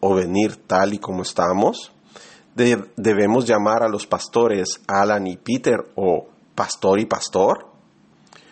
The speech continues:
¿Somos libres de beber alcohol o deberíamos abstenernos todos? ¿Importa lo que comemos? ¿Están los bocadillos de tocino y la morcilla en el menú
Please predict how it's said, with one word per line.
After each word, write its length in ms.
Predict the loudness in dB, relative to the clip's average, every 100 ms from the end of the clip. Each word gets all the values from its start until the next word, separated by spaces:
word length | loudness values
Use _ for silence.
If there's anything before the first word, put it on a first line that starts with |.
| -20
¿Somos 440 | -10 -4 0 0 0
libres 480 | 2 2 4 2 0
de 120 | 0
beber 360 | 2 2 4
alcohol 640 | 2 0 0 2 4 2 -2 -4
o 80 |
deberíamos 720 | 0 0 0 -2 0 0 0 -4
abstenernos 1040 | -4 -2 -4 -4 -2 0 0 0 -4 -4 -4
todos? 580 | 0 2 2 0 -8 _ _ _ _ _ _ _ _ -2
¿Importa 460 | 0 0 -2 0
lo 160 | -2 -2
que 160 | -4
comemos? 800 | -2 -2 2 2 2 -2 -6 -16 _ _ _ _ _
¿Están 340 | -6 -2 0 0
los 200 | 0 0
bocadillos 600 | -4 -2 -2 0 0 2
de 120 | -2
tocino 560 | -4 -6 -2 2 4 2
y 40 |
la 120 | 0
morcilla 720 | -2 -4 -4 -2 0 0 0 -2
en 160 | -2 0
el 120 | 0
menú 540 | -2 -2 0 -2 -2